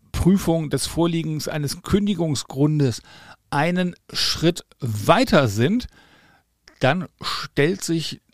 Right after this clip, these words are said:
natürlich irgendwann die Folgefrage, ob insofern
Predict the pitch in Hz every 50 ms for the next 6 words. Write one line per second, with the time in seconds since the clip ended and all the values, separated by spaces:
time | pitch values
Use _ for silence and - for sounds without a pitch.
0 | - - 226 - - 165 160 160 160 156 139 - - - 170 160 160 143 131 135
1 | 135 123 117 - - - - - 247 233 180 - - - 123 110 107 113 127 151
2 | 190 208 202 _ - - - - - - - _ _ _ - 175 185 - - -
3 | _ - 170 151 139 120 143 160 170 - - 160 156 156 160 156